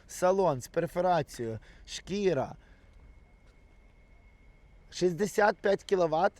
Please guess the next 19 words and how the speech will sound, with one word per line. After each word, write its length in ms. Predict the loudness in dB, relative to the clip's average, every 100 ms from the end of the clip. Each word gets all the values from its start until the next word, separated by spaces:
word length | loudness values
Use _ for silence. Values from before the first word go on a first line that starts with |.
| -20 -2
п'ять 380 | 2 2 0
місць, 300 | -8 -10 -8
передній 380 | -2 0 0 -4
привід 340 | -4 0 0 -2
С 100 | -8
Ш 240 | -2 0
А, 40 | 0
два 220 | -2 -2
ключі, 360 | -4 -6 -6
ціна 300 | -6 -6 -6
двадцять 380 | -4 -4 -4 -8
три 180 | -6 -8
п'ятсот. 440 | -6 -8 -8 -12 -14 -20 -20 -12
І 320 | -8 -8 -8 -12 -16
популярний, 680 | -6 2 2 2 -2 -6
модний, 580 | -4 -4 -4 -6 -8 -10 -16
сіро-голубенький 960 | -8 -6 -4 -6 -6 -6 -8 -10 -12
колір, 400 | -6 -4 -4 -6
камери 520 | -6 -6 -6 -6 -6